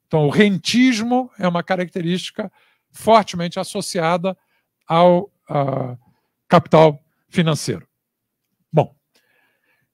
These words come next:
essa teoria do Lenin, ela é, quer dizer, e a teoria do Lenin no âmbito desse debate sobre a economia política do imperialismo, ela é passível de muitas críticas, né? Nós não te-, temos que ter uma adesão, adesão dogmática à teoria do imperialismo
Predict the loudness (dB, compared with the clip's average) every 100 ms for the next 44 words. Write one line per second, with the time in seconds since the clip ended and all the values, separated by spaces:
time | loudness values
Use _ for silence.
0 | _ _ -2 -2 -6 -6 -6 -4 -6 -6
1 | -4 -4 -6 -8 -4 -2 -4 -6 -8 -8
2 | -8 -16 -20 _ _ _ -12 -12 -12 -16
3 | -20 -14 -12 -8 -8 -8 -8 -8 -4 -4
4 | -4 -6 -6 -6 -4 -4 -2 -2 -4 -6
5 | -6 -6 -4 -4 -4 -6 -6 -8 -10 -8
6 | -6 -6 -8 -10 -14 -18 _ -4 -2 -2
7 | -4 -6 -6 -6 -6 -6 -4 -4 -6 -4
8 | -4 -4 -8 -20 -20 _ -14 -14 -10 -8
9 | -6 -4 -4 -6 _ _ -4 -4 -6 -8
10 | -6 -6 -4 -4 -4 -2 0 0 0 0
11 | 0 0 0 -2 -4 _ _ -2 4 4
12 | 6 4 4 4 0 -6 -2 0 0 0
13 | -2 -2 0 -2 -2 -4 -4 -4 -6